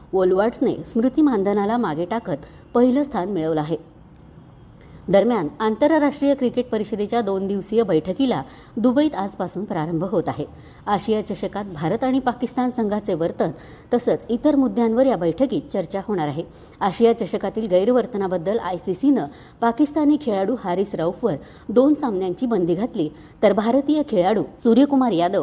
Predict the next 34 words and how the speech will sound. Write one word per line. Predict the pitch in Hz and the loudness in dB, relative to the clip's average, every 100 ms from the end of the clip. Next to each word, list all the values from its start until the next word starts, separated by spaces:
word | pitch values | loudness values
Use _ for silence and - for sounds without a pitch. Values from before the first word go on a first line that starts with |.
| - | -2
आणि | 180 185 | -2 0
जसप्रीत | 196 202 262 277 | -2 -2 -2 -2
बुमराहला | 196 196 208 208 202 | 0 -2 0 0 -2
दंड | 185 180 196 | -2 -2 -2
ठोठावला | 254 185 147 147 175 | -2 -4 -2 -2 -2
आहे. | 139 - - - - - - - - 226 | -2 -8 -16 -20 -20 -20 -20 -20 -8 4
रणजी | 247 254 311 | 6 6 4
क्रिकेट | 339 320 302 | 2 0 -2
स्पर्धेत | 294 269 247 277 277 | -2 -2 0 -2 -2
काल | 233 | -6
नाशिक | 240 196 185 262 | -4 -6 -4 -4
इथला | 247 247 233 | -2 2 0
महाराष्ट्र | 202 208 220 - 262 | 2 0 0 -2 -4
आणि | 226 | -2
सौराष्ट्र | 233 185 170 190 - 175 123 | 0 0 2 0 -2 -4 -2
यांच्या | 170 165 208 | -2 -2 -2
दरम्यानचा | 190 170 165 170 | 0 -2 -2 -4
सामना | - 156 156 214 | -2 -2 -2 -2
अनिर्णित | 226 247 214 156 185 | 0 2 2 -2 -4
अवस्थेत | 156 156 160 170 | -6 -8 -6 -8
सुटला. | 170 156 143 139 - - - - | -6 -6 -6 -10 -14 -20 -20 -4
पावसामुळे | 214 208 208 311 320 320 | 2 2 4 4 4 4
या | 269 | 0
सामन्यातील | 262 233 233 233 254 | -2 -2 -2 -2 -2
बराचसा | 196 175 170 214 | -2 -2 -2 -4
वेळ | 208 196 | -2 -4
वाया | 170 151 | -4 -2
गेला | 156 147 147 | 0 0 -2
होता. | 160 143 - - - - | -2 -4 -8 -20 -18 -2
दुसरीकडे | 220 226 214 214 208 | 0 2 2 4 2
मुंबईनं | 202 190 190 262 170 - | 2 0 2 2 0 0
राजस्थान | 190 175 285 302 302 | 0 2 0 2 2
विरुद्धचा | 247 226 196 196 190 | 4 2 0 -2 -4
सामना | - 220 165 | -4 -4 -6